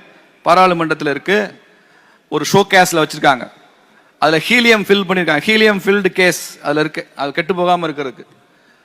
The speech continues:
அதுல பார்க்கலாம். அதுல இருபத்தோரு சித்திரங்கள் சேர்த்திருக்காங்க கான்ஸ்டிடியூஷன்ல.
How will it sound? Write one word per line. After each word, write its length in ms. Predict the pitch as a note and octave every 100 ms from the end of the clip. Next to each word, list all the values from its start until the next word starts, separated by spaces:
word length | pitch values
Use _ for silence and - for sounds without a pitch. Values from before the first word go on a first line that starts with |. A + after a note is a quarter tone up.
| _ _ _ _ _ _ _ _ -
அதுல 140 | F3+ F3
பார்க்கலாம். 360 | G3+ G#3 F3 - - - - _ _ _ _ _ _ - F3
அதுல 200 | A#3 B3+ A#3
இருபத்தோரு 520 | C#4+ D4 C#4 C4+ A#3 -
சித்திரங்கள் 540 | - D4+ D4 C#4 B3
சேர்த்திருக்காங்க 460 | A#3 G#3+ A3 G#3 F#3+ E3
கான்ஸ்டிடியூஷன்ல. 600 | F3+ F3 E3 D#3 C3+